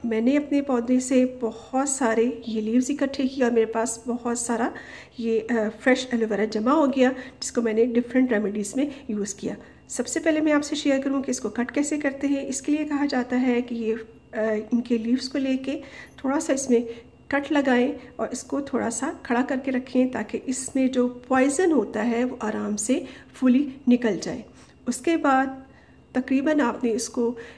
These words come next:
एक घंटा इसी तरह खड़ा रखना है, ताकि इसका जो poison है, अ, जो part हम, अ, नहीं यूज़ करना चाहते, वो, वो इसका रस निकल जाए। उसके बाद इसको यहाँ से हम लोग cut करते हैं और ये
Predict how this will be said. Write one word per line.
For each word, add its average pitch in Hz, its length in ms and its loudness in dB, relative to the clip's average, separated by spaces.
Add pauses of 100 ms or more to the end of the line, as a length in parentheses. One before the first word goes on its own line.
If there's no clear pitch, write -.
(140)
एक 262 200 4
घंटा 233 560 -2
इसी 294 240 0
तरह 233 180 -4
खड़ा 226 240 -4
रखना 254 280 0
है, 269 100 0
ताकि 214 240 -4
इसका 233 280 -4
जो 226 180 -2
poison 247 540 2
है, 294 240 2
अ, 294 80 -6 (920)
जो 233 140 0
part 220 320 -2
हम, 233 320 0
अ, - 20 -4
नहीं 226 440 4
यूज़ 254 220 2
करना 214 240 0
चाहते, 220 360 0
वो, 233 300 -2
वो 233 300 -2
इसका 247 240 -4
रस 214 260 -6
निकल 285 260 2
जाए। 277 220 0
उसके 262 260 -2
बाद 233 360 -2
इसको - 320 -4 (400)
यहाँ 233 340 0
से 262 160 0
हम 214 220 -2
लोग 208 220 -10
cut 294 180 -2
करते 285 340 0
हैं 285 260 0
और 220 140 0
ये 254 360 0